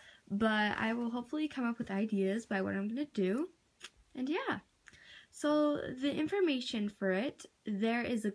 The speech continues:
good chance it can change, but a good chance it won't change. So it's fifty fifty, it will change or not. But here's the info now.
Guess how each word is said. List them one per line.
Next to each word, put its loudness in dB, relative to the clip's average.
good -2
chance -6
it -4
can -2
change, -4
but 2
a 4
good -4
chance -2
it -4
won't -2
change. -8
So -2
it's -12
fifty 0
fifty, -2
it 0
will 0
change 0
or 0
not. -2
But 2
here's 0
the -6
info 0
now. -2